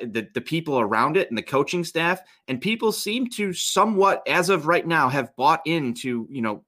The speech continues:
his methodologies, the way he, he goes about his business. Uh, it, it seems good, at least on the surface. Now, we haven't played a meaningful game yet.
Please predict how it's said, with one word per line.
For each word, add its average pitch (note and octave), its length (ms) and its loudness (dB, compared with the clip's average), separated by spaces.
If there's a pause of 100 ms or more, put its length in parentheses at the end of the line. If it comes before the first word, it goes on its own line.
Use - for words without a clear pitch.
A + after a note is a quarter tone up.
his A#2 260 -6
methodologies, C#3+ 920 2
the G#2+ 100 -4
way A2+ 180 0
he, A#2 280 -6
he A2+ 140 -10
goes A2 240 -4
about G#2 260 -4
his G#2 160 -10
business. D#3 540 -2 (380)
Uh, G#2 320 2
it, G#2+ 160 -2
it A2+ 200 -2
seems D3 460 0
good, A2+ 540 0
at G#2+ 180 -6
least D#3+ 320 2
on D3+ 100 2
the C#3+ 80 -2
surface. B2 460 -2
Now, A#2 100 2
we A2+ 120 0
haven't D#3+ 280 0
played F#3 200 2
a E3 40 2
meaningful F3 420 -2
game F3 280 -2
yet. G3 260 0